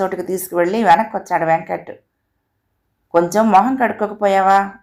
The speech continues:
మొహం చూడు ఎలా వాడిపోయిందో," అన్నాడు భార్యతో.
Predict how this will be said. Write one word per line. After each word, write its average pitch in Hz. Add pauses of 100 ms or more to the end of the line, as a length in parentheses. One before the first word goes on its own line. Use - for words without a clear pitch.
మొహం 240
చూడు 240
ఎలా 208
వాడిపోయిందో," 247 (360)
అన్నాడు 151
భార్యతో. 170